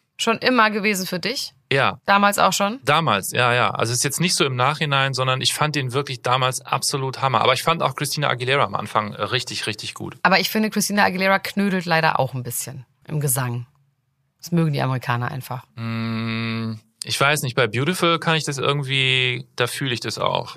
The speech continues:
Speaker 2: Da fühle ich das Knödeln auch mal ausnahmsweise.
Speaker 1: <laughs>
Speaker 2: Sonst bin ich da auch, ah, ich, ja,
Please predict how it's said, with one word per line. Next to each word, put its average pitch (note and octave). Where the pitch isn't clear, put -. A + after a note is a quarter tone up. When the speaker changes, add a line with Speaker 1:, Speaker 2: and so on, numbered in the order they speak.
Speaker 2:
Da A#2+
fühle E3
ich D#3
das C#3+
Knödeln D3
auch G2
mal G#2
ausnahmsweise. F#2+
Speaker 1:
<laughs> A2+
Speaker 2:
Sonst C3
bin C#3+
ich C#3
da B2
auch, A2+
ah, C#3+
ich, C#3
ja, -